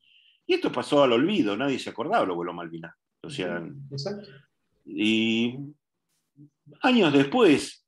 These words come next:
Speaker 1: en un asado en la casa de mi amigo el Twitty, me acuerdo,
Speaker 2: Ujú.
Speaker 1: invitamos a ex oficiales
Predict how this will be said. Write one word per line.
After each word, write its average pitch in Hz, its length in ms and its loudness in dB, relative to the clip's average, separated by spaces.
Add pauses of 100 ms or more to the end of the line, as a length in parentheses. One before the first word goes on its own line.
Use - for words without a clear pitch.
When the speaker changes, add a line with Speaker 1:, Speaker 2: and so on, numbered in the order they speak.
Speaker 1:
en 120 160 -2
un 147 100 8
asado 147 380 2
en 113 140 -2
la 98 140 0
casa 123 240 -2
de 104 120 0
mi 101 120 -4
amigo 117 280 -2
el 107 100 -6
Twitty, 110 340 0
me 95 80 -4
acuerdo, 107 560 -8 (140)
Speaker 2:
Ujú. 139 200 -8 (680)
Speaker 1:
invitamos 131 680 0
a 107 280 4
ex 143 320 -2
oficiales 120 1080 0